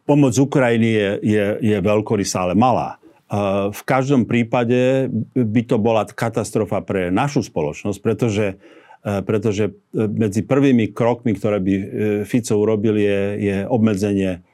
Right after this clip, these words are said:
inštitúcií, ako je súdna moc, eh, parlament, média.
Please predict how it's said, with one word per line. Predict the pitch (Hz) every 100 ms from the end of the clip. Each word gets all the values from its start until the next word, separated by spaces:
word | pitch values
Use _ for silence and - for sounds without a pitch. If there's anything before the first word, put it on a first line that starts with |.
| _ - -
inštitúcií, | 135 127 - 127 107 - 113 104
ako | 98 92 110 92
je | 87 92
súdna | - 135 123 110
moc, | 95 87
eh, | 85 - 101 87 80 - _ - -
parlament, | 131 127 113 98 92 87 87
média. | - 120 143 135 120 92 82